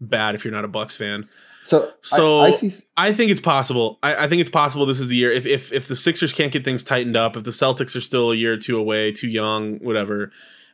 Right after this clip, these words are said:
Speaker 1: Um, and the He-, the Heat maybe are, uh, shout out to the Heat, by the way, who are ten and three. We haven't talked about them, but they're doing really well, even with missing Jimmy Butler the first part of the year. They were able to hang in, and, and now that they have him back, they seem like,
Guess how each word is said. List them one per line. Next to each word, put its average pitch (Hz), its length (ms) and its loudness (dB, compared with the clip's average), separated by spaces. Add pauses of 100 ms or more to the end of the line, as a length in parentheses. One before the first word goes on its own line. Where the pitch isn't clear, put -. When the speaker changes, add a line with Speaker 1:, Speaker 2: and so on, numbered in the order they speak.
Speaker 1:
Um, 104 720 -2 (400)
and 127 120 2
the 120 60 0
He-, - 220 -8
the 139 80 0
Heat 135 340 -2
maybe 123 260 0
are, 120 120 2
uh, 117 320 0
shout 185 280 0
out 240 120 2
to - 80 -4
the 117 80 -4
Heat, 139 220 0
by 120 160 2
the 113 80 2
way, 113 140 2
who 113 120 0
are 110 60 0
ten 147 220 -2
and 113 140 0
three. 123 300 0
We 117 80 2
haven't 120 180 0
talked 117 240 -2
about 107 220 -4
them, 107 360 0 (640)
but 117 220 4
they're 131 120 2
doing 120 480 0 (340)
really 151 420 6
well, 127 260 4
even 139 120 2
with 131 120 0
missing 131 300 -2
Jimmy 123 240 0
Butler 113 500 2 (220)
the 135 60 -16
first 131 240 -2
part 117 180 2
of 110 60 0
the 110 60 -2
year. 120 220 2
They 117 120 2
were 113 120 2
able 117 140 0
to 110 80 0
hang 117 240 -2
in, 117 220 0
and, 107 260 -4
and 113 80 -4
now 113 160 2
that 113 100 0
they 110 80 -2
have 110 200 -2
him 113 120 -4
back, 104 260 -2
they 113 100 -2
seem 113 240 -4
like, 104 280 -6